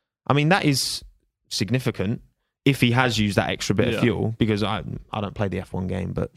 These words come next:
Speaker 1: rich fuel
Speaker 2: <laughs>
Speaker 1: mixture,
Speaker 2: Yeah,
Speaker 1: I'm like,
Speaker 2: yeah.
Speaker 1: you know.
Speaker 2: Makes you go quicker. You
Speaker 1: Yeah.
Speaker 2: know, you use more fuel, it makes you, you're burning, it makes the engine go quicker,
Speaker 1: Yeah.
Speaker 2: and therefore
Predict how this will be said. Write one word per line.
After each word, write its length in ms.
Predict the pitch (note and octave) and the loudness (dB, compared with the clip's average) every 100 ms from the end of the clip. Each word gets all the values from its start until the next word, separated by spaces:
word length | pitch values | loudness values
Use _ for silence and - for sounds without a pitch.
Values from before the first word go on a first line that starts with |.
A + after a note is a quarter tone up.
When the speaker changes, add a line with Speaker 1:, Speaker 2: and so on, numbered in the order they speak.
| _ _ | _ _
Speaker 1:
rich 240 | G#2 A2+ - | -6 -6 -2
fuel 280 | C3 A2 G2+ | 2 4 2
Speaker 2:
<laughs> 80 | G#2 | -2
Speaker 1:
mixture, 260 | - D#3+ | -2 0
Speaker 2:
Yeah, 60 | - G#2+ | 2 2
Speaker 1:
I'm 40 | |
like, 200 | A2 G#2+ | 2 2
Speaker 2:
yeah. 180 | G#2+ A#2+ - _ | 0 -4 -8 _
Speaker 1:
you 80 | D#3 | -4
know. 200 | G2+ C#3 - _ _ - | -2 -4 -6 _ _ -4
Speaker 2:
Makes 180 | D3+ C3+ | -2 2
you 120 | C#3+ | 0
go 40 | C3+ | 2
quicker. 360 | F#3+ - - - | -2 -2 -6 -2
You 80 | B2 | 0
Speaker 1:
Yeah. 40 | |
Speaker 2:
know, 60 | G#2+ | 0
you 120 | C3 | 0
use 220 | C#3 D#3 | 0 0
more 140 | C3+ A#2+ | 0 0
fuel, 400 | - A#2 G#2+ A2 | 2 2 2 0
it 100 | A#2 | 0
makes 220 | B2 A2+ | 0 -2
you, 180 | A#2 A#2 | -4 -4
you're 340 | G#2 A#2+ A2+ - - | -4 -4 -4 -6 -2
burning, 340 | A2+ A2+ A2 | -2 0 -2
it 180 | A2 G#2+ | -2 -4
makes 180 | A2+ A2 | -4 -4
the 120 | A2+ | -2
engine 280 | A2+ G#2+ A2 | -2 -2 -4
go 140 | A2 G#2+ | -4 -4
quicker, 320 | - - B2 | -6 0 2
Speaker 1:
Yeah. 220 | A#2+ A2 | 4 2
Speaker 2:
and 140 | G2+ | 0
therefore 480 | A2 A2+ B2+ A2 B2+ | -2 -2 -2 -2 -2